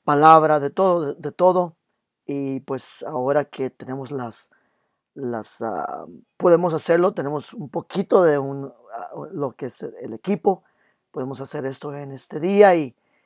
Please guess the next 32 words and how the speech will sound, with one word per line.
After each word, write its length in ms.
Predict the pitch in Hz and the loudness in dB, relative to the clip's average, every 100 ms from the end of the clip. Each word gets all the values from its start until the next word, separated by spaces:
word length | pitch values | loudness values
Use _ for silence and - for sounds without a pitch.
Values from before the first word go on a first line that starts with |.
| _ | _
y 140 | - 151 | -4 -2
a 80 | 151 | 2
ver 200 | 170 165 | 0 0
cómo 240 | 165 165 | -4 -2
nos 240 | 160 131 | -4 2
va 200 | 170 185 | 6 8
y 40 | 185 | 6
a 80 | 143 | 0
ver 180 | 143 | -4
si 120 | 135 151 | -6 -8
les 220 | 135 127 | -8 -6
gusta 600 | 156 180 - 196 165 165 | -2 -2 -2 0 0 0
y 60 | |
a 100 | 131 | -4
ver 260 | 123 143 143 _ _ _ _ _ _ | -4 -6 -6 _ _ _ _ _ _
si 480 | _ - 123 123 117 - | _ -14 -10 -10 -12 -16
quieren 300 | - 160 143 | 0 0 0
escuchar 560 | 143 - 151 - 165 151 | -4 -10 -16 -2 0 0
mi 120 | 147 | -2
voz. 500 | 127 175 180 170 - | 2 4 4 2 -8
<laughs> 20 | - | -12
Ahorita 500 | 110 139 143 170 185 | -6 -4 -4 -4 -6
estoy 340 | - 160 156 143 _ _ _ _ _ _ | -6 0 0 -2 _ _ _ _ _ _
un 60 | - | -12
poquito 260 | 139 147 | -10 -8
malito 300 | 143 135 143 | -8 -6 -6
de 80 | 135 | -6
la, 200 | 123 117 - | -6 -8 -12
de 120 | 127 | -12
la 100 | 113 | -8
voz, 260 | 127 147 | -4 -4
tuvimos, 500 | - 123 131 131 - | -6 -12 -10 -14 -18